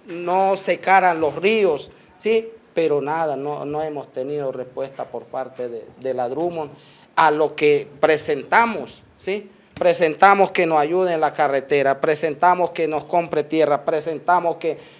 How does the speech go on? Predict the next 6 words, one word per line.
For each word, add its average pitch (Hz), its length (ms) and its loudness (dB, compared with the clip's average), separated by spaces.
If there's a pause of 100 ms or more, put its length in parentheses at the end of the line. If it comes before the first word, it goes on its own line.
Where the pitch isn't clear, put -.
(220)
nos 165 180 -2
fortalezca, 160 1000 2
digamos, 151 520 0
la 143 100 -2
jaula 170 400 2
educativa 151 840 -2